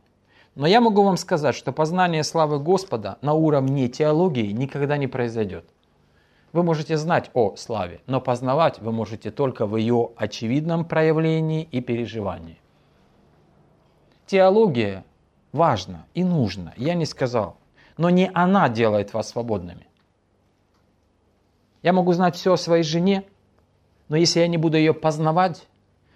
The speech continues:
то наши отношения не будут драгоценными, потому что драгоценность семьи — это время, проведённое вместе. Я щас как бы сделал и проекцию на Бога, чтобы вы понимали,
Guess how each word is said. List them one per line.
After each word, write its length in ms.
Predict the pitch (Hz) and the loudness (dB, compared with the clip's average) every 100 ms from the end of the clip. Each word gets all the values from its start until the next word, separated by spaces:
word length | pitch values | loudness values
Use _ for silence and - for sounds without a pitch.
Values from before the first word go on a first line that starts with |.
| _ | _
то 80 | 151 | -4
наши 260 | 160 160 147 | -2 0 -2
отношения 720 | 143 147 - 175 147 117 - | -2 -8 -4 -2 0 -2 -4
не 200 | 127 156 | -4 -2
будут 800 | 147 147 175 196 190 151 131 - - | -2 -2 2 4 4 2 0 -2 -2
драгоценными, 1160 | 131 123 131 120 - 131 117 104 92 90 80 _ | 2 4 2 0 2 4 4 4 0 -4 -8 _
потому 280 | 131 156 143 | 0 2 0
что 160 | - 127 | 0 2
драгоценность 920 | 143 143 151 156 185 160 135 123 - | 4 6 4 2 0 2 0 -2 -4
семьи — 500 | 156 156 196 240 240 _ _ | -6 0 2 0 -2 _ _
это 520 | 139 135 131 127 - _ _ _ _ _ | -4 2 6 6 2 _ _ _ _ _
время, 560 | 117 135 151 175 196 214 | -2 2 4 4 0 -2
проведённое 880 | 135 120 117 110 135 135 131 127 139 - | 0 0 0 2 2 4 2 0 -2 -10
вместе. 680 | 98 92 87 - _ - - _ _ _ _ _ _ _ _ _ _ _ _ _ _ _ _ _ _ _ _ _ _ _ | -12 -12 -12 -16 _ -20 -20 _ _ _ _ _ _ _ _ _ _ _ _ _ _ _ _ _ _ _ _ _ _ _
Я 200 | 131 202 | 2 4
щас 180 | - 175 | 4 0
как 180 | - 156 | 0 2
бы 120 | 156 | 2
сделал 320 | 160 175 175 | 4 6 6
и 40 | 170 | 6
проекцию 540 | 175 180 175 - 175 | 6 4 4 0 0
на 100 | 175 | 2
Бога, 300 | 165 190 135 | 4 4 4
чтобы 220 | - 113 | -2 -4
вы 80 | 120 | -4
понимали, 580 | 123 139 156 175 143 90 | -2 -2 2 2 0 -2